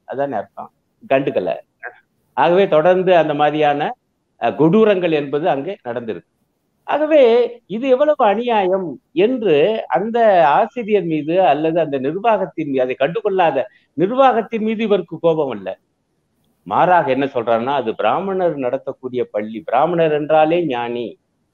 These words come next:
தியாகி, அப்ப பிராமணர் அல்லாதாரெல்லாம் அஞ்ஞானியா? இது என்ன பார்வை? இதுதான் மனுவாத பார்வைங்கிறேன். இப்ப இவங்கதான் சாதிய பிரச்சனைய புகுத்தி தப்பிக்க பாக்குறாங்க. அப்புறம் அதுக்குள்ள அரசியல்,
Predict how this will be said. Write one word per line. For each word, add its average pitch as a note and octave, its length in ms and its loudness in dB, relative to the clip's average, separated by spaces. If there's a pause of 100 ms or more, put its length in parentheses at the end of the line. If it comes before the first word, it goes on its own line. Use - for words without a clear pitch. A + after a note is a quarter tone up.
(460)
தியாகி, C3 440 2 (340)
அப்ப C#3+ 220 -2
பிராமணர் D#3+ 440 4
அல்லாதாரெல்லாம் E3 680 2
அஞ்ஞானியா? D#3 500 -6 (1120)
இது D3+ 140 -2
என்ன G3 180 2
பார்வை? F3 280 2
இதுதான் C4 420 2
மனுவாத G#3 460 2
பார்வைங்கிறேன். A2+ 680 -6 (1300)
இப்ப A3+ 220 -2
இவங்கதான் E4+ 680 4 (160)
சாதிய C4+ 380 4
பிரச்சனைய A#3 440 -2 (600)
புகுத்தி A#3 440 -12
தப்பிக்க G#3+ 360 -4
பாக்குறாங்க. A2+ 480 -4 (720)
அப்புறம் D4 280 4
அதுக்குள்ள C4 300 4
அரசியல், F3 520 0